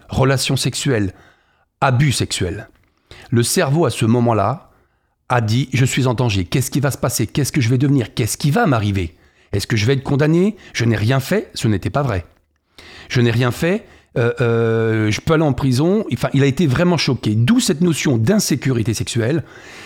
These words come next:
et de ce cerveau reptilien qui dit : « Tu es en danger pour ta survie. » Donc,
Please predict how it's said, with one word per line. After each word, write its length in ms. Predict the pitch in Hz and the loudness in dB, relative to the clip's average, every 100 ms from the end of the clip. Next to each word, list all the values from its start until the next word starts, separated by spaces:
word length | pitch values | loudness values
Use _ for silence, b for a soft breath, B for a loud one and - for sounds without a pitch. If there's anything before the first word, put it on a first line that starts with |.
| B | B
et 100 | 131 | 0
de 80 | 135 | 2
ce 140 | 127 | 2
cerveau 220 | 135 156 151 | 0 0 0
reptilien 420 | 135 139 156 156 | 0 0 2 0
qui 120 | 131 | 0
dit : « 240 | 127 139 - | -2 -4 -6
Tu 180 | 175 175 | 0 2
es 120 | 131 | 2
en 80 | 123 | 2
danger 500 | 123 104 117 123 - _ _ - | 0 0 0 -2 -10 _ _ -4
pour 140 | 135 | -2
ta 100 | 127 | -2
survie. » 380 | - 90 85 82 - _ _ _ _ _ _ _ _ _ - B B B B | -4 -4 -4 -8 -16 _ _ _ _ _ _ _ _ _ -20 B B B B
Donc, 360 | - 196 220 | 0 2 2